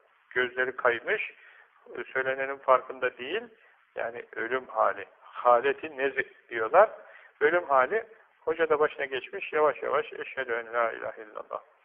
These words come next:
la ilahe illallah, Muhammedur Resulullah" sözlerini söylüyor ki kulağı alsın, öl-, ölecek olan kimsenin, o da "Eşhedü en la ilahe illallah" desin.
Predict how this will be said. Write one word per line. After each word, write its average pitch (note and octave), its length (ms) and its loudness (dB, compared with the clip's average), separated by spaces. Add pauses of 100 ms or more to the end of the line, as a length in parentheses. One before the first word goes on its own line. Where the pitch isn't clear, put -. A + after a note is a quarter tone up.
(260)
la C3 180 4
ilahe A2+ 300 -6
illallah, - 380 -16 (180)
Muhammedur C3 440 0
Resulullah" A#2 460 -8 (260)
sözlerini B2+ 480 -4
söylüyor E3 380 0
ki C#3+ 120 -8
kulağı C#3 440 8
alsın, C3 500 6 (680)
öl-, B2 260 -2
ölecek A#2+ 400 -8
olan A2+ 200 -4
kimsenin, D#3 400 -10
o - 160 -6
da C#3+ 80 0
"Eşhedü B2+ 320 -6
en B2 160 -6
la A#2+ 120 -2
ilahe A#2 300 -2
illallah" A2+ 440 -8
desin. - 300 -16